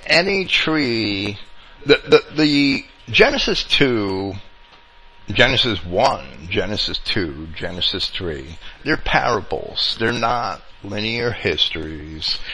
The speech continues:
They're not scientific explanations of creation, as so many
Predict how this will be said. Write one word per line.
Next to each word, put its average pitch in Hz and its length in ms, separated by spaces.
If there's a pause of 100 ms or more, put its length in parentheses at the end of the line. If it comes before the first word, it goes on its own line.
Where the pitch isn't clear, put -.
(140)
They're 98 200
not 110 480
scientific 131 1040
explanations 113 1000
of 117 120
creation, 90 640
as 85 160
so 104 240
many 110 460